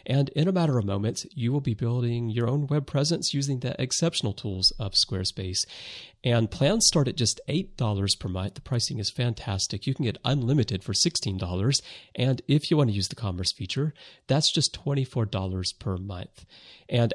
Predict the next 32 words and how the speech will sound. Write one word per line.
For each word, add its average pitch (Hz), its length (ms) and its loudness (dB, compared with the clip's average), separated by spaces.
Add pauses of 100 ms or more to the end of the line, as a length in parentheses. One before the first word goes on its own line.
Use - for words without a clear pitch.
as 196 200 6
a 220 40 2
Trek 160 280 4
F - 120 0
M 98 140 0
listener, 165 420 4
you 160 120 0
can 170 100 2
save 131 300 0
ten 170 240 4
percent - 560 0
by 104 100 -2
using 110 460 0
offer 123 260 2
code 110 320 -2
Trek - 400 0
eleven. 107 560 0 (320)
And 143 340 4
if 175 220 4
you 147 80 2
choose 131 240 4
the - 140 -4
annual 123 320 4
plan, 107 520 -2
you 127 120 -2
can 151 120 -2
get 147 120 0
a - 20 0
free 175 260 -2
custom 175 460 0
domain 143 320 0
registration 110 640 -2